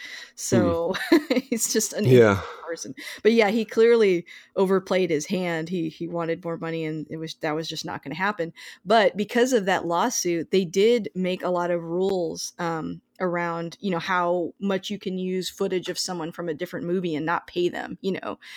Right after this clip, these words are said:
Speaker 1: because he did
Speaker 2: Right.
Speaker 1: kind of have a point. Um, they did use his image later, and, and really he should be compensated for that. So it ended up,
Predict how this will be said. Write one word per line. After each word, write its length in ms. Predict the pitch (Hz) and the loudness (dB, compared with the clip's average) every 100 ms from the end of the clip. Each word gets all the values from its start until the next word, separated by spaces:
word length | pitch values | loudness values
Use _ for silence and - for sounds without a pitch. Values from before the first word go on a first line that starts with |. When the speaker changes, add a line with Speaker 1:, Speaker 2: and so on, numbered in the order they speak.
| - | -8
Speaker 1:
because 240 | 208 208 180 | -4 0 0
he 160 | 214 | 0
did 140 | 196 208 | 2 4
Speaker 2:
Right. 100 | 202 | 2
Speaker 1:
kind 120 | - | -2
of 60 | - | -4
have 80 | 180 - | -10 -10
a 40 | |
point. 440 | - 208 170 160 - - - - 180 | -6 -4 -2 -6 -12 -18 -20 -10 -4
Um, 160 | 175 | -2
they 120 | 175 | 0
did 280 | 180 185 165 | 0 0 0
use 260 | 165 175 170 | -4 -6 -6
his 260 | 165 151 - | -6 -6 -4
image 420 | 180 175 165 156 | -2 0 -2 -4
later, 460 | 165 170 170 147 135 | -4 -2 -2 -4 -4
and, 260 | 160 160 - | -6 -10 -10
and 160 | 160 165 | -10 -6
really 220 | 156 160 | -4 -4
he 80 | 160 | -6
should 200 | 165 - | -8 -8
be 300 | 143 143 - - | -8 -8 -14 -6
compensated 520 | 247 214 180 143 - | -4 -4 -4 -8 -8
for 100 | 160 | -8
that. 200 | 156 147 | -6 -6
So 80 | - | -6
it 80 | 175 | -4
ended 240 | 190 185 | -2 -2
up, 180 | 175 160 | -2 -4